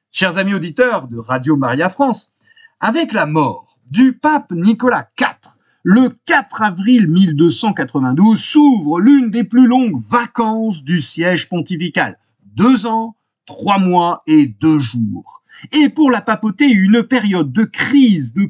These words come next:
plusieurs années, marquée par des événements inattendus,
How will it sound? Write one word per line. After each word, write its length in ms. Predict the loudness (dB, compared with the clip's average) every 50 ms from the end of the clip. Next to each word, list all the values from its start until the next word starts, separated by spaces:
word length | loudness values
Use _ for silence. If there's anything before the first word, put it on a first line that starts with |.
| -4 _
plusieurs 840 | -2 0 2 2 2 2 2 0 -2 -2 -2 -2 -2 -4 -6 -6 -6
années, 420 | -4 -4 -4 -4 -4 -6 -6 -10 _ _ _ _ -20 -20 -20 _ _ -4
marquée 560 | -2 -2 -2 -2 -4 -6 -2 0 2 2 0
par 300 | 0 -2 -2 -4 -4 -4
des 320 | -4 -2 -2 -2 0 2
événements 460 | 2 2 2 0 -2 -2 0 0 0
inattendus, 760 | 0 0 0 -2 -2 -4 -4 -4 -2 2 4 4 4 2 0